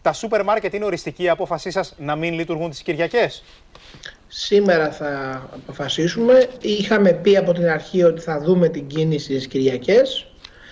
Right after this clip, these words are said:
Speaker 2: Η κίνηση, από ό,τι μας είπαν όλα τα σούπερ μάρκετ, ήταν περίπου σαράντα πέντε κάτω-κάτω από την προηγούμενη μέρα. Ε, νομίζω ότι δεν χρειάζεται να βάλουμε τους εργαζομένους στο σούπερ μάρκετ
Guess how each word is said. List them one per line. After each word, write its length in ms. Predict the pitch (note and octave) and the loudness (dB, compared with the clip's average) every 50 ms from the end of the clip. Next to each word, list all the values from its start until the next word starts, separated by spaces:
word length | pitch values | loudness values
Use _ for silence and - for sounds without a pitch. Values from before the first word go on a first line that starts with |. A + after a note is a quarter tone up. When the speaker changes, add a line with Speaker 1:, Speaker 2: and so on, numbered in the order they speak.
| - - - - | -20 -20 -12 -6
Speaker 2:
Η 100 | - E3+ | -6 -6
κίνηση, 520 | D#3 E3 - G3+ G3+ G#3 G3+ G3 G3 - | -4 -2 2 4 4 6 4 4 2 2
από 120 | F3+ E3+ F#3 | 0 2 2
ό,τι 120 | F#3 F3+ | 0 2
μας 240 | F#3 F3 E3 E3 - | 0 0 0 0 2
είπαν 280 | F#3+ F3 F3 E3 D#3 D#3+ | 2 2 2 2 2 2
όλα 180 | E3 E3+ E3 | 2 2 2
τα 100 | D#3+ E3 | 2 -4
σούπερ 260 | D3 - E3+ D#3 D3 | -6 -4 -2 -2 -2
μάρκετ, 420 | D3 D#3 D#3 D#3 D#3+ - D#3 C3+ C3 - - - - | 0 0 -2 -2 -2 -2 -2 -2 -2 -4 -12 -12 -6
ήταν 300 | - D3+ D#3 E3+ E3+ D#3+ - | -4 -2 0 0 0 0 0
περίπου 380 | D#3 D3+ D#3 E3 E3 - - D3 | 0 2 2 2 0 0 -2 -6
σαράντα 420 | - - D3 D3 C#3+ C#3+ C#3+ - | -4 -2 0 0 0 0 0 2
πέντε 320 | - E3 E3 D#3+ D#3+ E3 | 4 6 6 6 6 4
κάτω-κάτω 800 | C#3+ - C#3+ C3+ - C#3+ C3+ - D3 D3 C#3+ C#3+ - C3+ B2+ B2 - - - - - - - - - _ | 0 -2 -2 -4 -4 -4 -2 0 0 0 0 0 -2 -2 -4 -4 -6 -16 -20 -20 -20 -20 -20 -20 -14 _
από 300 | - C#3+ C#3+ C#3 D3 C#3 | -2 -2 0 0 0 -2
την 100 | C#3 C#3 | 0 2
προηγούμενη 560 | C#3+ C#3 C#3+ C#3 C#3+ D#3 D#3 D3 C#3 B2+ B2 | 2 4 4 4 4 4 2 2 0 -2 -2
μέρα. 520 | B2 B2+ D#3 G3 B3 C#4 D4+ E4 - - - - - _ _ - - A3 A3 A3 A3 A3 G#3+ A3 | -2 0 2 4 4 4 4 2 0 -8 -14 -20 -20 _ _ -4 0 0 2 2 4 4 4 4
Ε, 40 | G#3+ | 4
νομίζω 560 | G#3+ G#3+ G#3 G3 G3 A3 C4 C#4 C4+ C#4 C4+ | 2 4 4 4 6 6 4 4 4 4 4
ότι 200 | C4 C4 C4 A#3 | 4 4 2 0
δεν 160 | G#3 B3+ B3 | 2 2 2
χρειάζεται 480 | A#3+ G#3 A3 G#3+ G3+ G3 G3 F#3+ F3 F3 | 2 2 2 2 4 4 2 0 -2 -4
να 140 | F3 E3 E3 | -6 -6 -6
βάλουμε 480 | D#3+ F3+ F3+ F3 F3 F3 E3+ E3+ E3 | -4 -4 -2 -2 -2 -2 -2 -2 -4
τους 340 | D#3+ D#3+ D#3 D#3 D#3+ - - | -4 -4 -8 -10 -10 -8 -6
εργαζομένους 720 | D#3+ D3 D3 D3 D3+ C#3+ D#3+ D#3 D#3 E3+ F#3 F#3 F3 E3 | -4 -4 -2 -2 -4 -2 -2 -2 0 2 2 2 0 0
στο 80 | D#3+ D3+ | -4 -4
σούπερ 280 | D#3+ E3 D#3+ D#3 C#3+ | -6 -6 -6 -8 -6
μάρκετ 440 | D3+ F3 A3 B3 B3 B3+ B3+ A#3+ A#3+ | -4 -2 -2 -2 2 2 2 2 2